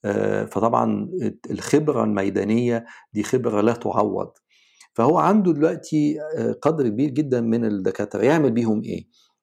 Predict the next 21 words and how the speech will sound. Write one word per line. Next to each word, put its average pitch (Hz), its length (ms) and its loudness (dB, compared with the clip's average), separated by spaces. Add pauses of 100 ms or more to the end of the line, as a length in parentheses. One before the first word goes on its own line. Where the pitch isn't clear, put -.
(100)
الجماعة 139 460 0
بتوع 175 220 0
اسكندرية، 117 580 0
لو 107 180 2
نفتكر 127 500 0
ال-، - 80 -4 (100)
المجلس 101 1080 0
الكورنتينا 101 600 -2
اللي 92 120 2
اتأسس 113 320 -4
سنة 104 380 -2
ألف - 180 -8
ومية 120 120 -2
واحد 120 180 -6
وتلاتين، 123 600 -2 (640)
كان 147 380 0 (140)
لسه 151 540 0 (200)
بعد 113 300 0
ما 107 80 0
حل 143 320 2
نفسه 180 480 0